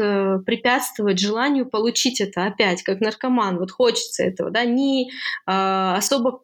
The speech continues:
к-, конкурентная там заработная плата, которая у преподавателей есть,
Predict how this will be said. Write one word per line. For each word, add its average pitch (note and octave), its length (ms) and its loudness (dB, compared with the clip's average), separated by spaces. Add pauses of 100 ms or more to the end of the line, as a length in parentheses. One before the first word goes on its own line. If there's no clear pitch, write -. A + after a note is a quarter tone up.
к-, G3+ 420 0
конкурентная A3+ 760 0
там F#3 220 0
заработная G#3 560 0
плата, F3+ 360 -2
которая E3+ 340 0
у - 20 -8
преподавателей E3+ 880 0
есть, E3+ 180 -4